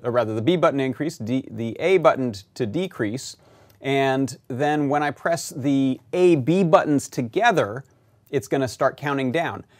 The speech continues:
Now, you can't press those two things at once, uh, with a mouse, and that's why the simulator pops up this little A, B. In fact, let me go to a, uh, full screen simulator so you can see. Here's my B button increasing the countdown.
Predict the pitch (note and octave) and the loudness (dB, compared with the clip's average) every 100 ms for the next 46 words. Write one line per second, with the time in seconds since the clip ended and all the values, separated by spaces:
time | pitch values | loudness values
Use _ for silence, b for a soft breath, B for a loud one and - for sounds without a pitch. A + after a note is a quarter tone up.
0 | b C3+ C#3 C3+ - A3 - G#3+ - F3+ | b 0 2 0 -2 -6 0 2 2 0
1 | D#3+ - F3 F#3 D#3+ C3+ C3 C#3+ C#3+ - | 0 0 0 0 0 0 0 0 0 -4
2 | - C3+ A#2+ B2+ C3+ D#3 G#3 F#3 F#3+ D3 | -6 -2 0 0 0 0 0 -2 -2 -2
3 | D3+ - D3 C3+ C3+ C3+ A2+ B2+ B2+ - | -4 -2 0 2 2 0 -2 -2 -2 -4
4 | A3+ G#3+ B2 A#2+ C3+ C#3+ - D3 C3+ C#3+ | -2 0 2 0 -2 -4 -2 -4 -4 -6
5 | - B2+ C3 - C3 C3 A#2+ D#3+ F#2+ G2+ | -4 -2 -2 -2 -2 0 0 0 0 -6
6 | B2+ A#2 A#2+ C3 C3+ B2+ b b b C3+ | -8 -6 -6 -4 -6 -8 b b b -2
7 | B2 A#2 A2+ A2 G#2+ G#2+ - _ _ - | 0 0 -2 -4 -6 -8 -12 _ _ -12
8 | A#2+ G2 E2+ _ F#3 F#3 - - C3 B2 | -6 -6 -8 _ -2 -2 -2 -4 -2 0
9 | A#2 A2 - b b b b - F#3+ F#3 | -2 -6 -10 b b b b 0 2 4
10 | C#3 A2+ A#2 D#3 C3 B2 G#2+ - A#2 D3 | 2 4 2 -2 -4 -6 -6 -4 -2 -2
11 | C#3 B2 A2 A2+ G#2+ G#2 G2+ _ _ _ | -4 -8 -8 -6 -4 -4 -6 _ _ _
12 | _ _ _ A#2+ A#2+ A#2+ D3 C#3+ B2 A#2 | _ _ _ -4 2 4 4 -2 -2 -6
13 | - A2+ B2 A2 B2 A2+ A2+ C3+ E3+ | -4 -6 -6 -8 -6 -8 -6 -6 -6